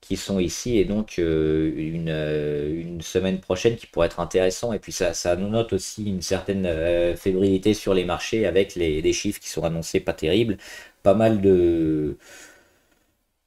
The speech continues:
pas mal de résultats décevants, de profit warning qui tombent, donc les marchés plutôt en, en, en négatif dans le rouge et le, l'or qui a tendance à rebondir et qui pourrait profiter de cette, cette panique sur les marchés. Donc là, on a atteint déjà notre premier objectif, hein, c'était le rebond technique ici sur la moyenne à deux cents.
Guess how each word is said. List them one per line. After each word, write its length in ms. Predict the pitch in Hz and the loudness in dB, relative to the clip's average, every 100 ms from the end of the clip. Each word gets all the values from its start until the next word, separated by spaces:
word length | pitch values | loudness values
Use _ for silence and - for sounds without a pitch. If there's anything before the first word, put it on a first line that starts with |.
| _ _ _ - | _ _ _ -2
pas 100 | 123 | 0
mal 200 | 131 120 | 2 6
de 80 | 123 | 6
résultats 460 | 123 110 104 110 | 6 4 4 4
décevants, 520 | 107 101 113 107 139 | 4 2 2 2 4
de 100 | 131 | 4
profit 360 | - 113 110 110 110 | 4 2 0 0 6
warning 360 | 98 107 110 | 6 6 2
qui 180 | - 104 | 0 0
tombent, 300 | 120 131 104 | 2 2 2
donc 260 | 98 113 - | 0 2 2
les 100 | 95 | 2
marchés 360 | 90 - 113 | 0 0 -2
plutôt 440 | 107 90 92 104 92 | -2 -4 2 6 6
en, 520 | 85 78 78 76 76 78 - - _ _ _ _ _ _ _ 87 | 4 0 -2 -2 -4 -8 -12 -20 _ _ _ _ _ _ _ -4
en, 60 | |
en 380 | 87 85 85 90 | 0 0 0 0
négatif 520 | 92 90 90 - 113 | 2 2 2 2 -2
dans 120 | 101 92 | 2 2
le 80 | |
rouge 300 | 87 123 120 101 | 6 6 6 6
et 100 | 113 | 6
le, 360 | 87 82 80 | 6 6 4
l'or 320 | 80 101 117 - | 4 4 2 0
qui 120 | 85 | -4
a 60 | |
tendance 360 | 80 82 104 - | -2 -2 -2 0
à 120 | 87 | 4
rebondir 480 | 87 95 98 95 110 | 4 4 2 2 2
et 60 | 98 | 0
qui 140 | - | -4
pourrait 240 | - 92 92 | -2 0 2
profiter 440 | 92 - 82 107 | 0 -4 0 0
de 60 | 101 | 0
cette, 400 | 87 - 80 78 | -4 -2 -2 0
cette 220 | 82 - | -4 -2
panique 260 | 82 104 | 0 0
sur 160 | - 90 | -2 -2
les 120 | 87 | 0
marchés. 360 | 90 - - 98 | 0 -2 -2 -2
Donc 220 | 78 - | -2 0
là, 100 | 98 | 0
on 80 | 98 | 2
a 60 | 82 | 0
atteint 220 | - 87 | 0 -2
déjà 200 | 90 98 | 2 4
notre 160 | 95 | 2
premier 240 | - 92 90 | -2 -2 2
objectif, 520 | 87 80 80 - 123 | 2 0 -4 -6 -6
hein, 80 | 104 | -4
c'était 200 | - 92 | -2 0
le 120 | 90 | 2
rebond 300 | 87 87 90 | 4 2 -2
technique 420 | 92 87 98 95 | -2 -2 -4 -6
ici 240 | 82 - 95 | -8 -8 -8
sur 160 | - 87 | -4 -2
la 80 | |
moyenne 260 | 85 82 82 | 0 -2 -2
à 40 | |
deux 100 | 78 | -2
cents. 280 | 76 104 113 | -4 -4 -6